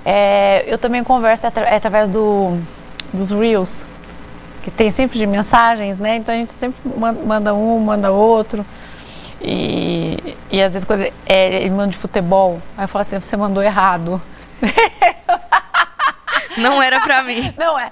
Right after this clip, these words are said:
Speaker 1: não era pra mim. E lá em casa o pessoal é muito fu-, futebol, adora futebol, né? Eu acho que eu sou a única lá que não, que não curte. Eu falo, "Era pra outra pessoa." "Ah, sim, era pra, pra uma outra filha, né?"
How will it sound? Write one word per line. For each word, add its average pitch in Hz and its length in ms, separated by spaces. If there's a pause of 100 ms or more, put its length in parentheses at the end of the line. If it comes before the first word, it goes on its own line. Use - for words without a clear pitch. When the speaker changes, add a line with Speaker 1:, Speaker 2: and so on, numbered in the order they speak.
(160)
Speaker 1:
não 269 300
era 202 280
pra 214 200
mim. 190 420
E - 40
lá 190 100
em 202 80
casa 185 260
o - 40
pessoal 202 260
é 196 60
muito 196 280
fu-, 196 240 (140)
futebol, 170 340 (460)
adora 190 340
futebol, 165 480
né? 160 100
Eu 170 80
acho 180 160
que - 60
eu 202 60
sou - 140
a 240 40
única 220 460
lá 202 200
que - 160
não, 214 480 (720)
que 185 120
não 208 140
curte. 185 540 (220)
Eu - 80
falo, 190 180
"Era 175 280
pra 208 120
outra 196 140
pessoa." 220 240
"Ah, 370 420
sim, 311 400
era 262 200
pra, 247 500 (100)
pra 226 80
uma 226 120
outra 233 280
filha, 170 460
né?" 180 180